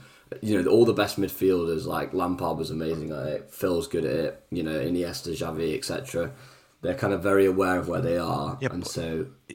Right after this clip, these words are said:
Speaker 2: he's not that though, is he? That's not what he is.
Speaker 1: No, I know, I know, I know, I know it's not what he is, but
Speaker 2: Hmm.
Speaker 1: I still think even for his level, he gave the ball away quite a lot, actually, in the game. Um, and look, I've gone and,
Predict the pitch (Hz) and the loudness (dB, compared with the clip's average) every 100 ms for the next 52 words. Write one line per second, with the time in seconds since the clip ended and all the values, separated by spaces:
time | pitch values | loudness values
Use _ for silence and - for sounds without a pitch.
0 | - 110 123 110 123 120 90 92 113 78 | -2 0 0 2 0 0 -2 -2 -2 -4
1 | 78 - - 90 85 76 98 107 - - | -8 -8 -4 -4 -6 -6 -6 -6 -10 -12
2 | - _ _ _ - 156 117 127 104 92 | -16 _ _ _ 4 6 6 6 4 2
3 | - 104 110 113 - 107 - 90 107 87 | -2 2 6 6 4 2 0 0 2 2
4 | - 64 65 76 78 76 - 82 - - | 0 -4 -2 0 -2 -4 -4 -4 -4 -4
5 | 113 120 95 - - - - - 131 127 | -2 0 -2 -6 -18 -16 -6 8 8 10
6 | 123 104 - 117 107 104 92 107 113 95 | 6 4 0 -2 0 -2 0 2 2 0
7 | 82 82 87 92 98 92 78 90 95 92 | 0 0 0 2 2 2 -2 2 4 4
8 | 80 78 80 98 - _ _ _ _ _ | 0 -2 -4 -8 -16 _ _ _ _ _
9 | _ _ _ 107 - 80 87 73 - - | _ _ _ -2 0 0 0 -2 -6 -10
10 | - - - 67 78 - 85 85 76 73 | -10 -8 -6 -4 -4 -4 -6 -4 -4 -4
11 | 80 85 - 82 85 85 85 - - - | -4 -6 -8 -6 -4 -4 -6 -14 -20 -20
12 | _ _ _ _ _ 110 120 127 - - | _ _ _ _ _ 4 10 10 8 4
13 | 104 101 - 117 110 98 | 2 2 2 4 4 2